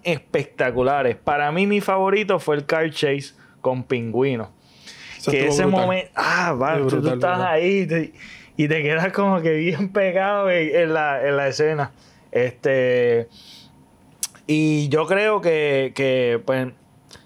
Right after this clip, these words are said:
Speaker 1: en cuestión de críticas como tal, de los personajes, está bien difícil criticar. Yo, eso sí, me, me, me quedé con el, la sensación o el sabor de,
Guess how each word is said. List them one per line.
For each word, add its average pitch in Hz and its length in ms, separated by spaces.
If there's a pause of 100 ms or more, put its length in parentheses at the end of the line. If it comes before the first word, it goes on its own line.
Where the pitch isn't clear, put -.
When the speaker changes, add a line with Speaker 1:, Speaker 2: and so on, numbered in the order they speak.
(140)
Speaker 1:
en 139 180
cuestión 147 560
de 185 120
críticas 180 720
como 170 360
tal, 160 400 (420)
de 135 160
los 143 140
personajes, 156 800
está 127 320
bien 156 220
difícil 156 480
criticar. 147 640 (680)
Yo, 139 1000
eso 139 300
sí, 170 240
me, 135 280
me, 127 440
me 127 140
quedé 131 240
con 151 200
el, 156 160
la 147 120
sensación 165 640
o 143 140
el 135 60
sabor 165 420
de, 135 400